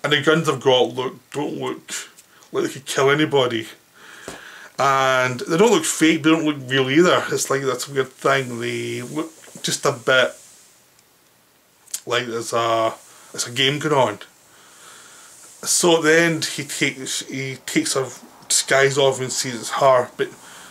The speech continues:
but you, you know he really knows it's her. And the whole thing's a game, and she's got this blood on her, but as if it's, it's not real blood. But you stay with her, and you don't, you don't establish that she's still alive. It's just one of those things that's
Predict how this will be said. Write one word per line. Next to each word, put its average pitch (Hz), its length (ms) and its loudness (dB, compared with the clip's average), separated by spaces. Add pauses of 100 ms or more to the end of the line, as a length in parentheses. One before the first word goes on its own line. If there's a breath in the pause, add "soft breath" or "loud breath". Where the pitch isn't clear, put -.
(300 loud breath)
but 175 80 2
you, 196 80 4
you 175 240 0
know 180 120 6
he 165 160 0
really 131 200 4
knows 127 240 2
it's 120 140 -4
her. 113 340 -8 (1160 loud breath)
And 147 100 -6
the 147 80 -4
whole 165 140 4
thing's 147 300 0
a 120 60 0
game, 120 500 -4 (140)
and - 80 -8
she's 147 240 -4
got 165 120 -2
this 151 140 2
blood 123 320 0
on 127 160 0
her, 120 120 0
but 120 160 -4
as 117 120 -6
if 123 100 2
it's, - 420 -8
it's - 180 -10
not 120 240 -2
real 123 120 -6
blood. 120 320 -2 (320 loud breath)
But 170 120 2
you 170 60 4
stay - 340 2
with 143 280 2
her, 139 160 4
and 135 120 4
you 143 80 2
don't, 160 220 2
you 160 140 -8
don't 160 120 2
establish 135 520 0
that 120 100 -10
she's - 360 -6
still 123 280 2
alive. 120 520 2 (260 loud breath)
It's - 140 -4
just - 280 0
one 123 140 2
of 117 120 -2
those 117 280 0
things 120 480 -2
that's - 600 -6